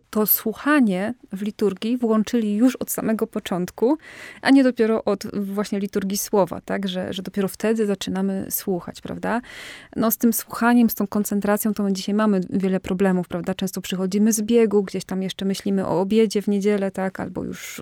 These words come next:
o tym, co na poniedziałek. I gdzieś nam po prostu tej postawy takiego słuchania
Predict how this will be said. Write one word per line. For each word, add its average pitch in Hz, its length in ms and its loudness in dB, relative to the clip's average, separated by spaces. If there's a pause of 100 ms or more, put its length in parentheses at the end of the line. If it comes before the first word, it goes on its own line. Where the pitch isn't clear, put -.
o - 200 -4
tym, 185 260 -2
co - 140 -2
na 196 120 0
poniedziałek. 202 580 0 (540)
I 247 80 0
gdzieś 247 220 2
nam 262 120 2
po 233 140 -6
prostu 233 240 -4
tej 214 340 -2
postawy 262 540 2
takiego 220 800 0
słuchania 294 680 0